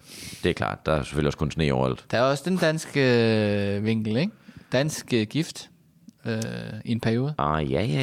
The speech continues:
Speaker 1: ja.
Speaker 2: Med en
Speaker 1: Men
Speaker 2: noget højere kvinde. Der må, det viser jo noget om, hvor, øh, hvor meget han hviler i sig selv, at han, øh,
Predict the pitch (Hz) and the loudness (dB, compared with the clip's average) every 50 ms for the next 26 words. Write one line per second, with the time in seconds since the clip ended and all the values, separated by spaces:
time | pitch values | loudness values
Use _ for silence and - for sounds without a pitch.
0 | 123 113 110 110 110 107 120 113 - - - 135 185 208 180 156 147 156 160 160 | 0 0 0 0 0 0 0 2 4 4 4 4 4 4 4 4 4 4 4 2
1 | 151 - 139 135 151 156 151 - - 170 196 196 175 170 - 180 175 190 202 185 | 2 0 -2 -2 -2 -4 -6 -2 0 0 2 2 0 0 0 0 0 2 0 2
2 | - 151 139 139 143 139 139 131 120 117 110 107 107 107 104 101 101 98 98 95 | 2 2 4 4 4 4 2 2 2 2 4 4 4 4 4 2 2 0 0 -2
3 | 95 107 104 104 101 101 107 107 117 127 131 123 131 135 131 120 107 95 110 104 | -4 -6 -6 -4 -4 -2 0 2 2 2 4 4 4 4 4 2 2 0 -2 -4
4 | - 123 120 117 113 110 107 110 113 117 117 113 110 107 | 0 0 0 0 0 0 0 0 0 0 0 0 -2 -2